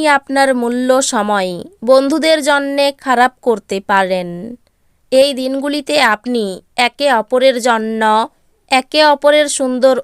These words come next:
অনুভূতিগুলির মধ্যে খুব ঘনিষ্ঠভাবে সংযোগ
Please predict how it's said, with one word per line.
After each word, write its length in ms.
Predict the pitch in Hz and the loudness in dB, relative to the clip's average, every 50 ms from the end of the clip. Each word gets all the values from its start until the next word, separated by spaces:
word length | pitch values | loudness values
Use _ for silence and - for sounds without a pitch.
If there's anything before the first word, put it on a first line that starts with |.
| - | -6
অনুভূতিগুলির 840 | - 233 233 247 254 240 277 285 277 - 294 254 262 294 285 302 285 277 | -6 -4 -2 -2 -2 -2 -2 -4 -2 -4 -4 -2 -2 -2 0 0 0 0
মধ্যে 500 | 277 269 254 220 208 190 196 233 208 180 175 170 - - _ _ _ _ _ | 0 0 -2 -2 -4 -6 -4 -2 -2 -2 -4 -6 -8 -12 _ _ _ _ _
খুব 120 | - 294 254 240 | -8 -6 -6 -4
ঘনিষ্ঠভাবে 880 | 214 247 220 220 240 240 - _ - 262 240 254 254 220 208 208 208 208 208 269 - _ _ _ _ _ - | -4 -6 -4 -4 -6 -6 -6 _ -2 -2 0 0 -2 -4 -2 0 0 0 0 -2 -4 _ _ _ _ _ -12
সংযোগ 540 | - - 302 269 269 269 277 247 294 294 285 | -6 -2 -2 0 0 0 -2 0 2 0 0